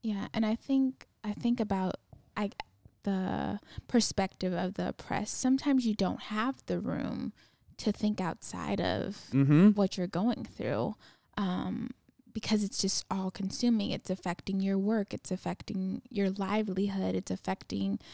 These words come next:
Speaker 1: your relationships with people. You're walking around with, like, a big boulder on your shoulder, and it's like,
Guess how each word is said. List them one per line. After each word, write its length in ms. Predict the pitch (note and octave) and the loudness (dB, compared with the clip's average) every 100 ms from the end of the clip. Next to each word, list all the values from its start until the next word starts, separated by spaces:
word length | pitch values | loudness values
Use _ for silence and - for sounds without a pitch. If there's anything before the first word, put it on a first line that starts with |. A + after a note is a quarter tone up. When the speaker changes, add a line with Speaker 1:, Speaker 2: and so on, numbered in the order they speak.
| - - - | -18 -18 -12
Speaker 1:
your 260 | - G3+ F#3 | -2 2 2
relationships 800 | F#3 F#3+ G#3 C4 G#3 G3 F3+ - | 2 2 4 4 2 0 -2 0
with 140 | E3+ | -2
people. 340 | - - F3+ F3+ | -2 -2 2 2
You're 160 | F#3 | 2
walking 580 | F#3 F#3 F3 G3+ G3 F#3+ | 2 2 2 0 -4 0
around 540 | F3+ F3+ F#3+ F#3+ F#3 | 0 2 2 2 0
with, 220 | F#3+ F#3+ - | 0 -2 -2
like, 180 | - | -2
a 60 | F#3 | -2
big 440 | F#3+ F#3 F3+ F#3+ | -2 2 2 2
boulder 420 | F#3 F3+ F#3+ F#3 F3 | 2 6 6 4 4
on 240 | F3+ F3 | 2 0
your 120 | - | -2
shoulder, 500 | - - - G3 F#3 | -2 0 0 2 2
and 100 | F#3 | 0
it's 260 | F#3+ - - | -2 -6 -8
like, 320 | G3+ - - | -6 -8 -10